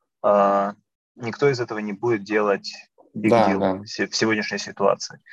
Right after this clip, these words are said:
Speaker 1: Поэтому, если и опасаешься, ну, не зря опасаешься, сейчас, э, на твоей стороне никто не будет.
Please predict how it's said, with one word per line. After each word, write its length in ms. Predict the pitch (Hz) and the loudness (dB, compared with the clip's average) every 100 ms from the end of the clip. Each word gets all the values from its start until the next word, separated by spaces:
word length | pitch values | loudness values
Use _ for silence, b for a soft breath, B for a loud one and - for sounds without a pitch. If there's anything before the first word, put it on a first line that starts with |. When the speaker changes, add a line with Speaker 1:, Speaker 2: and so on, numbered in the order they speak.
| B B | B B
Speaker 1:
Поэтому, 720 | - 107 113 120 120 123 120 110 | 0 0 2 0 2 0 0 -2
если 440 | 104 120 - 113 | -4 -6 -6 -8
и 760 | 110 107 104 98 98 101 98 - | -6 -6 -6 -6 -6 -8 -10 -6
опасаешься, 800 | 104 104 143 202 175 - - - | -4 0 0 2 2 0 -6 -12
ну, 140 | 135 117 104 113 | -10 -8 -8 -6
не 60 | |
зря 240 | 123 90 - | -6 -6 -8
опасаешься, 1000 | - 101 175 117 - - 95 98 - - - B B | -10 -6 -4 -4 -6 -12 -14 -14 -16 -18 -20 B B
сейчас, 640 | - 110 160 165 - - | -8 2 4 4 2 -2
э, 400 | 117 113 110 107 104 | -2 -2 -4 -6 -10
на 340 | 110 110 104 | -10 -6 -4
твоей 360 | - 110 107 104 | -4 -4 -4 -4
стороне 480 | - 98 98 123 107 | -8 -8 -8 -8 -6
никто 320 | 101 101 - | -6 -8 -6
не 120 | 107 | -6
будет. 320 | - - - | -4 -6 -10